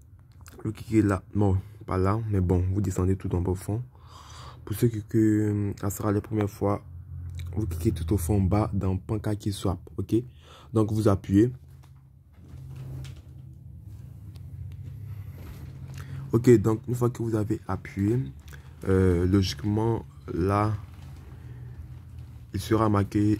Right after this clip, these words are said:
de vous connecter. Ok, donc logiquement là, il sera marqué de vous connecter, ok.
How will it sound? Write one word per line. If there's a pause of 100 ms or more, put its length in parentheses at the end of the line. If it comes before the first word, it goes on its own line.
de
vous
connecter. (2500)
Ok,
donc
logiquement
là, (560)
il
sera
marqué
de
vous
connecter, (220)
ok.